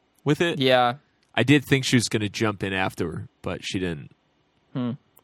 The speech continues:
Speaker 2: I kinda liked how it was, you thought it was over, and then it came back, and she was just lying there.
Speaker 1: Yeah.
Speaker 2: And then she went and she got some applesauce.
Speaker 1: <laughs> Right.
Speaker 2: Which,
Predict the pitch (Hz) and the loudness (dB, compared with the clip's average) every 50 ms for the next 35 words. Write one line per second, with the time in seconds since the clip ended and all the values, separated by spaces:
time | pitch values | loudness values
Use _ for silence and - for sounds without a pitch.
0 | _ _ _ _ _ _ _ _ _ _ _ _ _ _ _ _ _ _ _ _ | _ _ _ _ _ _ _ _ _ _ _ _ _ _ _ _ _ _ _ _
1 | _ _ _ _ _ _ _ _ _ _ _ _ _ _ _ _ _ _ _ _ | _ _ _ _ _ _ _ _ _ _ _ _ _ _ _ _ _ _ _ _
2 | _ _ _ _ _ _ _ - 202 - 240 254 226 185 175 175 165 156 170 156 | _ _ _ _ _ _ _ -8 -2 0 2 4 4 6 6 4 4 4 4 2
3 | 147 139 135 131 120 - - 139 143 135 - 139 131 131 120 120 127 120 127 127 | 4 4 2 0 -4 -6 -6 -4 -4 0 2 4 4 4 4 2 0 2 2 2
4 | 127 127 110 120 110 110 104 101 143 139 _ _ _ - - 127 127 127 127 120 | 2 2 2 0 -2 -2 -2 -2 -6 -10 _ _ _ -6 -2 0 2 2 2 2
5 | - - - 120 120 110 101 110 117 113 113 - 120 110 - - 113 113 160 - | -2 -4 -4 -4 -4 0 2 2 2 2 0 -2 -6 -10 -8 -8 -8 -8 -8 -8
6 | - - - 117 107 95 95 104 110 110 104 90 90 90 80 82 85 87 87 - | -10 -8 -6 -4 -4 -2 0 0 0 -2 -4 -6 -6 -6 -4 -4 -4 -4 -6 -8
7 | - _ _ - 113 110 98 78 76 - - _ _ _ _ _ _ _ _ _ | -10 _ _ -2 0 2 2 0 -2 -6 -12 _ _ _ _ _ _ _ _ _
8 | _ _ _ - 120 113 110 107 104 104 101 87 - - - _ _ _ _ _ | _ _ _ -2 0 0 0 0 -2 -4 -6 -10 -12 -14 -18 _ _ _ _ _
9 | _ _ _ _ - 120 127 127 123 123 - 143 135 127 139 135 139 147 - 151 | _ _ _ _ -2 0 0 0 0 -2 -4 -4 -2 -2 0 0 -2 -2 -2 0
10 | - 147 156 - - 156 147 160 - 165 127 - - 87 71 62 - - - - | 0 0 0 0 -2 -2 -2 -2 -2 -2 -4 -4 -2 -4 -4 -6 -8 -12 -12 -12
11 | - - - - 113 107 147 143 123 135 110 101 - _ - 139 - - - - | -12 -12 -12 -10 -4 0 2 4 4 4 2 0 -4 _ -10 -10 -10 -10 -12 -8
12 | - 123 131 131 120 | 0 2 2 2 2